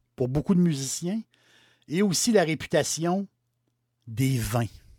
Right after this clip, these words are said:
Parce que Miraval, Miraval, c'est des grands vins. Le château est au cœur de l'appellation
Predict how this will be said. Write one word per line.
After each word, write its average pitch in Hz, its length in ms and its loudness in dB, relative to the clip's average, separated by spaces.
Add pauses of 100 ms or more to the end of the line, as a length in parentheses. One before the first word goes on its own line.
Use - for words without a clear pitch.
(840)
Parce - 160 -14
que 135 100 -6
Miraval, 143 640 -2
Miraval, 147 640 4
c'est - 160 -10
des 117 160 -10
grands 107 360 -14
vins. 90 120 -20 (1700)
Le 123 160 -2
château 185 580 2
est 143 140 -4
au 127 100 -4
cœur 165 420 0
de 127 80 -2
l'appellation 139 920 -4